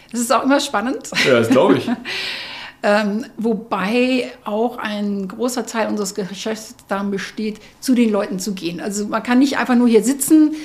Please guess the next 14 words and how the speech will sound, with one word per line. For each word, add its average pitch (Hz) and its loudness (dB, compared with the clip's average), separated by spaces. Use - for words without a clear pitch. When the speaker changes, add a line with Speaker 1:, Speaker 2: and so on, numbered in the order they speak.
Speaker 1:
und 220 -6
sagen, 233 2
„Ja, 208 -2
kommen 233 -4
Sie, 233 -6
ne, 220 -4
Sie 196 -10
kommen 233 -4
einfach 226 -2
mal.“ 226 0
Speaker 2:
Ja. - -2
Speaker 1:
Man 214 0
muss 254 4
auch, 233 2